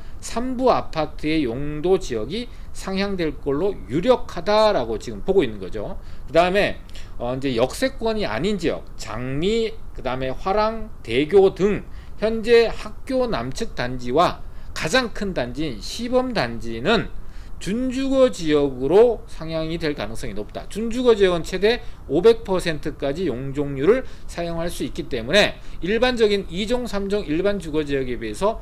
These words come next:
대폭적인 사업성 개선이 이루어지게 된다라는 측면에서 지금 현재 멈춰져 있는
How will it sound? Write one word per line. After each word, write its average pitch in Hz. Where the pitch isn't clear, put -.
대폭적인 190
사업성 190
개선이 156
이루어지게 143
된다라는 131
측면에서 160
지금 202
현재 208
멈춰져 151
있는 143